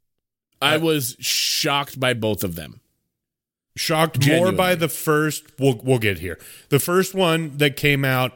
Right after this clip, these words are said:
Speaker 2: and this was all, all happened in, like, a, a, it felt like a, like, two-hour time span. Was that Sunday afternoon?
Speaker 1: I think it was.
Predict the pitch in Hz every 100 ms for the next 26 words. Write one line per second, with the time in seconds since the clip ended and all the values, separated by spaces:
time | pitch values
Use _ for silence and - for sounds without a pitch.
0 | - 107 110 113 117 98 98 110 123 117
1 | 143 143 143 131 143 127 123 113 113 104
2 | 104 90 - _ _ _ _ - 120 117
3 | 117 - 135 127 123 113 104 101 87 -
4 | 107 98 - - - 151 139 127 123 113
5 | 123 120 113 - 110 101 95 87 101 -
6 | - - 107 107 110 113 - _ _ _
7 | _ _ _ - 117 - 120 113 120 120
8 | 117 - _ _ _ _ _ _ _ _
9 | _ _ - 139 247 294 131